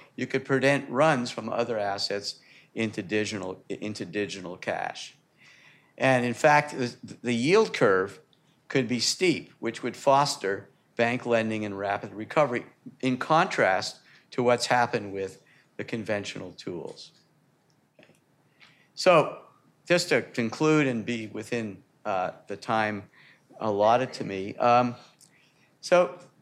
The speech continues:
the global economy is, remains turbulent, and the effect of lower bounds still likely to be a recurring constraint on U S monetary policy. I mean, if the Fed gets to its normal rate that it's aiming for, three percent,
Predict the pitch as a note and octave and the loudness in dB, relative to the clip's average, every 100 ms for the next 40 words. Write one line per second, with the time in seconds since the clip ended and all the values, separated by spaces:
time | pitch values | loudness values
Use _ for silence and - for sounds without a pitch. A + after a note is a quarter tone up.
0 | _ _ C3+ D3+ F#3+ F#3 E3+ - C3+ C#3+ | _ _ 0 4 6 4 0 2 2 4
1 | C#3 C3+ D3 C#3 - _ C3 C#3+ B2+ D3+ | 2 0 -2 -4 -10 _ -2 0 2 2
2 | E3 D#3+ A2+ G#2+ A2 A2+ - - _ _ | 0 0 0 2 0 -2 -6 -12 _ _
3 | _ _ _ _ _ _ _ - B2+ B2+ | _ _ _ _ _ _ _ 0 2 4
4 | B2+ B2 B2 - B2+ B2 A#2+ A#2+ - B2 | 4 2 -4 -10 -2 0 0 -2 -4 0
5 | C#3 C3+ A#2 B2 B2+ B2+ A2+ A2+ B2+ B2 | 0 0 -2 2 4 4 4 2 2 -2
6 | - D#3 C3+ B2 B2+ A#2+ A2 A2 A2+ G#2+ | -2 -2 2 2 2 -4 -6 -4 -2 -2
7 | G2+ - A#2+ A2+ G#2+ G#2+ G2+ - A2 G2+ | -2 -2 0 0 -4 -8 -10 -6 -4 -4
8 | G2+ - _ _ _ G#2+ G#2 G2+ G#2 G2 | -6 -16 _ _ _ -6 -4 -2 -2 -2
9 | - G2 F#2 F#2+ - F#2 F#2 G#2 F#2 F2+ | -4 -6 -6 -8 -8 -8 -4 -2 0 -2
10 | - F#2+ B2 B2 - - - _ C3+ C#3 | -6 -4 -4 -4 -6 -20 -20 _ -2 -2
11 | - E3+ F3 D3+ D3+ D3+ - B2+ A2+ A#2+ | -2 2 2 2 0 0 -4 -4 -4 -4
12 | A#2 B2+ C#3 B2+ G#2+ G#2 G2+ F#2+ _ _ | 0 2 4 2 0 -2 -4 -8 _ _
13 | _ _ A2+ A2+ - - A2+ A2 A2 - | _ _ -4 -4 -6 -4 -2 -2 -4 -2
14 | G#2+ G2+ - A#2+ A2+ - - A2 F#2+ E2 | 0 0 -2 -6 -6 -8 -6 -4 -4 -6